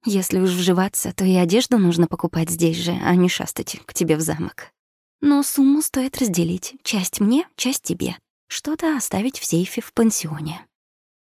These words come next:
К концу дня я уже более-менее начала чувствовать город.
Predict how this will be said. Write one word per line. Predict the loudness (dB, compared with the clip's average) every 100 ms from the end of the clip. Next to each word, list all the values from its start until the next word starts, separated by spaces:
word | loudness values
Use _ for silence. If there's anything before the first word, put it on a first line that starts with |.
| _ _ _ _ _ _ _ _ -8
К | 2
концу | 2 2 0 0
дня | 2 0 -2 -4
я | 0 2
уже | 2 2
более-менее | 0 0 0 2 2 2 0
начала | 0 -2 -4 -4 -4
чувствовать | -6 -6 -6 -4 -4 0
город. | 0 0 -10 -16